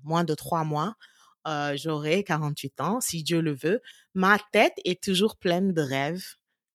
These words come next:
que je n'ai pas encore réalisés et je n'y ai toujours pas renoncé. Je travaille dessus. C'est vrai que, bon, on a la vie de tous les jours, on est maman, il y en a qui sont papa, on a du boulot à faire,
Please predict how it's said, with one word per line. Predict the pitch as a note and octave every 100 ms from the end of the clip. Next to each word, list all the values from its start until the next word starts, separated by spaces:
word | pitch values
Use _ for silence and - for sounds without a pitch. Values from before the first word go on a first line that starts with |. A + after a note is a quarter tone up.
| _
que | E3+
je | D#3+
n'ai | E3 D#3+
pas | - F3
encore | E3 D#3+ C3+
réalisés | C#3 C3+ B2+ C3+ E3 -
et | D3
je | C3+
n'y | D#3+ E3 E3
ai | D#3+
toujours | - D4 D#4+
pas | G3+ F3
renoncé. | D#3 C#3+ B2+ - E3+ C#4+ _ -
Je | D3+ F#3
travaille | E3 - D#3+ D#3 E3+ G3
dessus. | D#3+ - - F#3 - _ _ _ -
C'est | F3
vrai | E3 G3
que, | G3 F3
bon, | D#3+ C#3+ C#3+
on | C3+ C#3 C#3+
a | D#3 D#3 D3+ - _ _ _ - -
la | F3
vie | E3 F#3+
de | F3+
tous | - E3
les | D#3 D3
jours, | F#3 B3+ B3 A3+ F3
on | D3
est | C#3+
maman, | D3+ E3+ F#3+ A3+ A#3+ A#3+ A#3 G#3+
il |
y | E3
en |
a | D3+
qui | -
sont | - -
papa, | - G3 - A#3+ A#3 A#3 A#3 A3+
on | F#3
a | D3+ C#3
du | D3
boulot | E3 F#3 G#3 A#3+ B3 A#3+
à | G3+ G#3+
faire, | A#3+ A3 G#3+ A3